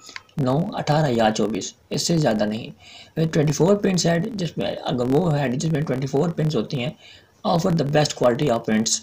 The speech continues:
के ये चीज़ आपको best quality of print, ए, आपको ये provide करता है। जो थोड़ा लो है, सबसे लो है वो नाइन है, अगर उसके nine pins होंगी,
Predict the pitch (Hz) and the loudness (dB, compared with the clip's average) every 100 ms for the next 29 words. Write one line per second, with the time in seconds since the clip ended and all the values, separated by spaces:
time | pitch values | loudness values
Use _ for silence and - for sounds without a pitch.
0 | - - 117 110 104 117 120 120 131 120 | -8 -4 -2 0 -2 -2 -2 0 0 0
1 | 127 113 151 151 - 127 120 117 113 120 | -2 -2 -2 -2 0 0 0 -2 -2 -4
2 | 123 139 - 110 - - - - _ - | -6 -8 -8 -6 -8 -12 -20 -20 _ -4
3 | 135 - 156 151 - 123 110 110 104 - | -2 0 0 0 0 2 2 2 0 0
4 | 120 117 110 127 127 120 123 151 143 - | -2 -2 -2 0 0 0 2 2 4 4
5 | 190 180 170 147 156 131 120 127 147 139 | 2 2 0 2 0 -2 0 0 0 0
6 | 131 143 - - 113 117 151 156 160 156 | -2 -4 -6 -4 -2 0 0 0 0 2
7 | 147 151 | 0 -4